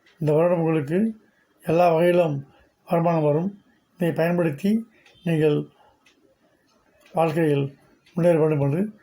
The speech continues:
கேட்டுக்கொள்கிறேன். குடும்பத்தில் அமைதி நிலவும், மற்றபடி நல்ல பலன்கள் நடக்கும். அடுத்து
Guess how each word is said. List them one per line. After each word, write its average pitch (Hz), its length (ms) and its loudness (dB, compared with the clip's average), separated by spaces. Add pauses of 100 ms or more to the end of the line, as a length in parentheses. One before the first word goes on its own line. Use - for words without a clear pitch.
(260)
கேட்டுக்கொள்கிறேன். 156 640 -2 (240)
குடும்பத்தில் 170 420 -2
அமைதி 156 240 0
நிலவும், 143 460 -2 (560)
மற்றபடி 151 600 -2 (320)
நல்ல 170 180 0
பலன்கள் 156 240 2
நடக்கும். 135 320 -4 (1900)
அடுத்து 170 560 -4